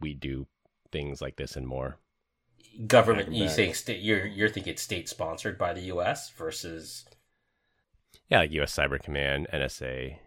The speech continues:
Speaker 1: T A O. Bro, protect your keys. This, this signing key should have been in an H S M somewhere. It was just laying in an S three bucket, maybe. Or not S three, maybe an Azure Blob bucket.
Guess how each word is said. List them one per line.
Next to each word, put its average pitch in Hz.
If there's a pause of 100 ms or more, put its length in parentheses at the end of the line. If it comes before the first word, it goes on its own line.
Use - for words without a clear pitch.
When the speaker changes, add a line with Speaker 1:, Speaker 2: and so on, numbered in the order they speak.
(380)
Speaker 1:
T 67
A 62
O. 64 (1400)
Bro, 90 (120)
protect -
your 85
keys. 85 (140)
This, - (140)
this 71
signing 78
key 80
should -
have 73
been 78
in 76
an 73
H 73
S 76
M 73
somewhere. 71
It 69
was 71
just -
laying 76
in 76
an 76
S 71
three 82
bucket, 76
maybe. 76 (200)
Or 90
not 80
S 82
three, 71
maybe 73
an 76
Azure 78
Blob 76
bucket. -